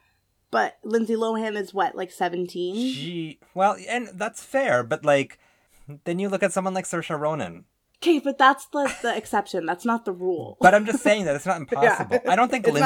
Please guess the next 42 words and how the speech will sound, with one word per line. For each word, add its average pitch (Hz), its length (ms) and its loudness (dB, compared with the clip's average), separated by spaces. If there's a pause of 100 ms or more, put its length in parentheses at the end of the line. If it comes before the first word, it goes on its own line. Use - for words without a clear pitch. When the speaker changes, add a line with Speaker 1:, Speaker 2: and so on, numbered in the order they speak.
Speaker 2:
Lindsay, 175 100 4
Speaker 1:
impossible. 185 400 0
Speaker 2:
I 202 60 10
don't 240 180 2
think 247 180 -4
Lindsay 135 320 -2
was 143 240 -2
ever 117 220 0
going 107 240 0
to 110 100 -12
win 98 220 -4
an 95 120 -6 (100)
Oscar. 110 580 -8 (540)
I 117 100 2
think 135 260 -4
Lindsay, 123 340 -4
Speaker 1:
No. 147 60 -2
Speaker 2:
if 127 80 -6
she 127 140 -8
had 120 120 -10
played 107 220 -8
her 113 100 -8
cards 95 440 -4
right, 131 180 -4
could - 140 -12
Speaker 1:
She 240 60 2
Speaker 2:
have 220 100 -4
Speaker 1:
got 214 100 6
a 196 60 4
Speaker 2:
been 196 60 -4
Speaker 1:
Golden 196 300 -2
Globe. - 280 -10 (120)
Speaker 2:
She - 220 -12
could 185 160 0
have 196 100 -2
gotten 151 220 2
a 135 60 -6
Golden 110 340 -6
Globe. 101 400 -6
She 170 220 -8
could 190 220 2
have, 208 340 2